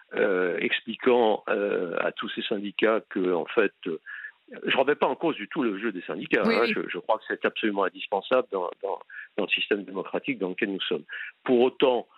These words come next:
Speaker 1: euh, comment peut-on tolérer qu'à chaque vacances, qu'à chaque long week-end, euh, on ait immédiatement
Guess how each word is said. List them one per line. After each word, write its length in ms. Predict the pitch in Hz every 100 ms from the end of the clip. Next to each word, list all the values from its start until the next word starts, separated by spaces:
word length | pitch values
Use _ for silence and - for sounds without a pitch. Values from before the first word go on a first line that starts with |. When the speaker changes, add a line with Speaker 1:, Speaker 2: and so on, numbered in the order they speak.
| - _ -
Speaker 1:
euh, 960 | - 95 95 92 87 90 95 50 - - - _ -
comment 360 | 156 165 151
peut-on 420 | - 156 - 127
tolérer 760 | 110 - 131 110 107 120 165 190 _ _ _ -
qu'à 140 | 101
chaque 340 | - - 185 113
vacances, 600 | 123 120 - 110 95 - -
qu'à 100 | 95
chaque 340 | - - 156
long 200 | 143 139
week-end, 640 | 123 120 - 113 110 95 87 82 - - - -
euh, 260 | 117 107 -
on 260 | 147 123 131
ait 340 | 175 196 214 - _ -
immédiatement 1000 | 160 151 131 107 107 - 156 175 202 -